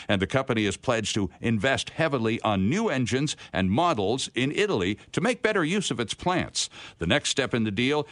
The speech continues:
is expected to be a signing of a memorandum of understanding,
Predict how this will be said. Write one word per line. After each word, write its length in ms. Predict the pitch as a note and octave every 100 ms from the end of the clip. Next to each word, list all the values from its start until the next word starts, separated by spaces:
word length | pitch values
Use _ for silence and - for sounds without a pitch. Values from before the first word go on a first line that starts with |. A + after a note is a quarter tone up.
| -
is 140 | A2+
expected 480 | C3 - - B2+ A#2+
to 80 | G2+
be 140 | A#2
a 60 | G#2+
signing 460 | - A#2 A#2 A#2
of 120 | A2 G#2+
a 60 |
memorandum 840 | A2 E3 G#3+ G#3 F#3 G#3 G3+ G#3+
of 120 | G3+ F#3
understanding, 840 | F#3 F3+ F3 - E2+ C2 D#2 E2